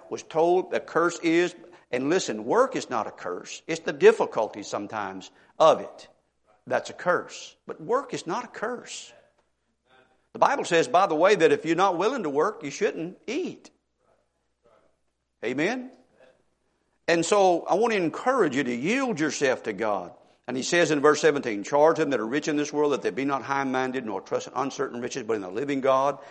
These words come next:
And verse eighteen says that they do good, that they be rich in good works, ready to distribute,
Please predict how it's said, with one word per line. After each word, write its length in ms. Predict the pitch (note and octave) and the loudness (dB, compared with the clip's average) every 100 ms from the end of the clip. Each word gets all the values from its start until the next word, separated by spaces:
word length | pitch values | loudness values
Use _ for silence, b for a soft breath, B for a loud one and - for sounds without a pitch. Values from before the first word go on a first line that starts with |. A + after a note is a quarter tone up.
| B B B | B B B
And 160 | - A#2+ | -6 4
verse 200 | D#3 D#3+ | 4 6
eighteen 300 | E3+ E3 D#3 | 2 0 -2
says 160 | D3+ C#3 | 0 -2
that 140 | - | -2
they 100 | G#2+ | -4
do 260 | F#2+ C#3 F3+ | -4 -2 -2
good, 280 | C#3+ E3 | 0 0
that 160 | C3+ A#2 | -2 -2
they 100 | A2+ | -4
be 200 | G2 A2 | -4 -6
rich 280 | G2+ D#3 D#3 | -4 -4 -4
in 240 | G2+ E2+ | -6 -8
good 380 | - C#3 D#3 A#2+ | -8 -4 -4 -6
works, 720 | F#2 G#2+ C#3+ - - - - _ _ _ _ _ _ _ _ - | -4 2 2 0 -8 -12 -12 _ _ _ _ _ _ _ _ -6
ready 400 | A#2 G3+ B3 C#3+ | 8 10 12 8
to 120 | - | 0
distribute, 600 | B2+ A2+ - G#2+ F#2+ F#2 | -2 -2 -4 -6 -6 -14